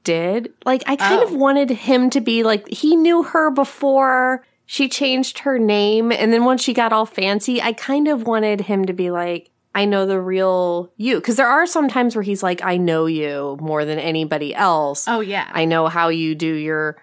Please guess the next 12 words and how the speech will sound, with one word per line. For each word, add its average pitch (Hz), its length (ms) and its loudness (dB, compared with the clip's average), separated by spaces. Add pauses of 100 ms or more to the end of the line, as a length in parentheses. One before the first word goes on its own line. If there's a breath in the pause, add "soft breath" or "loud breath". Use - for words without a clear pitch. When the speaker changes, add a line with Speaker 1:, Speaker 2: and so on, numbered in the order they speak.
(400 soft breath)
Speaker 1:
apple 160 360 -2
pies 156 420 -4
and 160 100 -10
how 208 100 -2
you 220 180 -2
dip 214 260 -2
your 440 140 0
toast 285 360 0
in 240 200 0
coffee." 175 560 -2
We'll 440 320 4
get 453 180 0